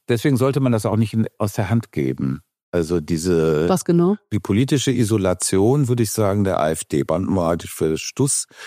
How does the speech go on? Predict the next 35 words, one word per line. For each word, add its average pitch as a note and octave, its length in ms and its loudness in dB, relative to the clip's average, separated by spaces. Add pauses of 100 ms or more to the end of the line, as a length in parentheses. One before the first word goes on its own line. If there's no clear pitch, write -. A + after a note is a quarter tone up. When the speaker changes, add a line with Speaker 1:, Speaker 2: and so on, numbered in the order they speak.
(140)
Speaker 1:
das - 100 -12
sollte G2 200 -2
man F#2+ 160 0
echt E2+ 160 -6
beerdigen, F2+ 400 0
das A2+ 220 -4
Wort. A#2 280 -2 (680)
Aber F#2+ 420 0 (180)
nicht C3+ 260 0
auf C3 120 -2
die - 160 -2
A F#2+ 160 0
F F#2 140 -4
D G#2 160 0
zuzugehen, C3 560 -2
auch - 240 -6 (100)
insbesondere F#2 560 -2
von F2+ 160 -2
Seiten F2+ 300 0
der D2+ 160 -2
C E2+ 160 -4
D D#2+ 100 0
U B2+ 220 2
nicht, A2+ 440 -2
weil F#2 220 0
das A#2+ 260 0
würde C#3+ 380 2
genau G2 300 0
diesen E3+ 340 0
Effekt, - 400 -4
den F#2+ 120 0
Garat G2 280 -2
gerade D#2+ 240 -2
erwähnt D2 420 -2
hat, C3+ 220 -4